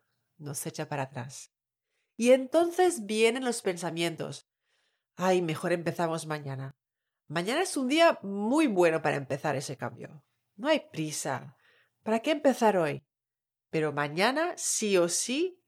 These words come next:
haremos ese cambio. Mañana empezamos la dieta, mañana dejamos de fumar, mañana empezamos a hacer ejercicio, mañana dejamos el azúcar, mañana empezamos a buscar trabajo,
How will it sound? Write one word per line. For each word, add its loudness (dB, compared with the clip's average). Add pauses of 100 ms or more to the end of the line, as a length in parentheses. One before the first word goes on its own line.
(160)
haremos -2
ese -6
cambio. -6 (1040)
Mañana 2
empezamos -2
la 0
dieta, 0 (460)
mañana -2
dejamos -6
de -8
fumar, -2 (400)
mañana 0
empezamos 0
a 0
hacer -2
ejercicio, 0 (580)
mañana 2
dejamos 2
el 4
azúcar, -4 (640)
mañana 2
empezamos 2
a -6
buscar -8
trabajo, -2